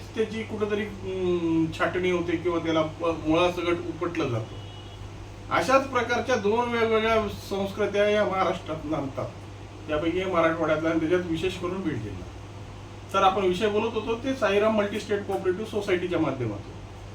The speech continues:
तर साईराम मल्टीस्टेट कोऑपरेटिव्ह सोसायटीच्या संचालकांना आता आर्थिक गुन्हे शाखेनं बोलवायला सुरुवात केली. त्याचे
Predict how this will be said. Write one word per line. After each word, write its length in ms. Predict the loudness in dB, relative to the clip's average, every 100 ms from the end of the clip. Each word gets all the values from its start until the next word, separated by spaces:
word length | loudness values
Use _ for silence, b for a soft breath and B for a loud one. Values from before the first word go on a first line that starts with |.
| B B -6
तर 60 | -2
साईराम 480 | 2 4 6 6 6
मल्टीस्टेट 500 | 4 0 -4 -4 2
कोऑपरेटिव्ह 460 | 2 4 0 -2
सोसायटीच्या 920 | -2 0 0 -2 -4 2 4 6 4 -2 -12 -4
संचालकांना 720 | 2 2 2 4 4 4 2 4
आता 320 | 6 6 8
आर्थिक 500 | 8 8 6 0 2
गुन्हे 240 | 2 2
शाखेनं 520 | 4 4 4 2 0 2
बोलवायला 440 | 6 8 8 6
सुरुवात 340 | 2 -2 -2
केली. 280 | -4 -8 -12 -12 -14 -14 -14 -14 -14 -14 -14 -14 -14 -14 -14 -14 -14 -2
त्याचे 260 | 0 4